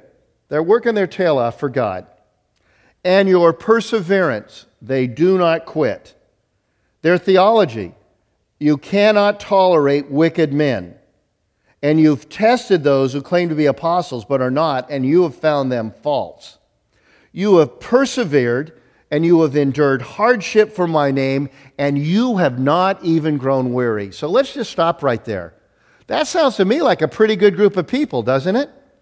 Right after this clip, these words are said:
I'd be pumped if that was the description of North Coast Church. You know, the Lord said,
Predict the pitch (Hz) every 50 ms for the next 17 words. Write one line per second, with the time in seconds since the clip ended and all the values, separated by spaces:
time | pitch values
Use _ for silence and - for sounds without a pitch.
0 | _ _ _ _ _ _ _ _ - 185 240 277 233 - 185 - - - 185 226
1 | 311 330 - - 135 113 156 165 170 170 165 135 139 151 135 135 - - - 196
2 | - - 156 143 139 147 156 160 156 - - 143 131 120 - - - 208 247 185
3 | 127 - - - - _ _ _ _ _ _ _ _ _ _ _ _ _ - 139
4 | 143 147 156 165 160 147 151 156 160 156 - - 151 139 131 127 131 -